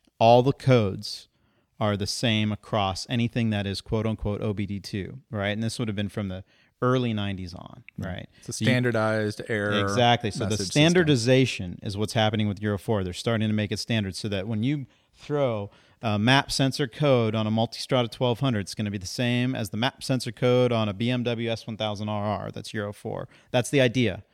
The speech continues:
Speaker 1: I'm not saying that's what's happening yet, but that's one of the ideas, is that they're gonna start standardizing all of this so that when people work on them, it's an easy thing to do to make sure that you can make them efficient and, and easy and not, and not create more problems later down the road.
Speaker 2: So does that mean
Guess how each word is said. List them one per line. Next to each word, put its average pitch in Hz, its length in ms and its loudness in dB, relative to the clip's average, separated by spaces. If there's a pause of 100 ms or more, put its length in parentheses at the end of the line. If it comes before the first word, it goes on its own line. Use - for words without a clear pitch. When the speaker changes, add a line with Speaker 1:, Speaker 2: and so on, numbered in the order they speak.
(360)
Speaker 1:
I'm 110 40 -10
not 110 120 -2
saying 123 200 -2
that's 117 160 -4
what's 113 140 -8
happening 117 460 0
yet, 92 240 -6
but 110 120 -8
that's 107 200 -4
one 120 120 -4
of 107 60 -2
the 104 80 -2
ideas, 101 340 -4
is 92 80 -10
that 101 160 -10
they're 104 80 -8
gonna 101 120 -4
start - 300 -6
standardizing 104 640 -2 (360)
all 127 180 8
of 110 100 4
this 101 280 -4
so - 160 -6
that 107 120 -2
when 135 120 -4
people 107 320 -8
work 98 200 -6
on 98 180 -4
them, 139 140 -8 (360)
it's 117 240 -8
an - 160 -8
easy 123 280 0
thing 131 200 -2
to 120 60 -2
do 113 340 -2
to 104 100 -6
make 101 240 -4
sure 107 360 -4
that 101 120 -6
you 98 100 -6
can 107 160 -4
make 98 200 -6
them 107 160 -4
efficient 117 520 -6
and, 98 600 -10
and 101 360 -8
easy 113 440 -4
and 101 180 -8
not, 104 260 -4
and 113 380 -8
not 113 300 -4
create 117 200 -4
more 107 140 -6
problems 101 320 -2
later 95 180 -8
down - 160 -12
the - 60 -14
road. - 220 -16
Speaker 2:
So - 160 -8
does 120 140 -2
that 139 160 0
mean 127 480 0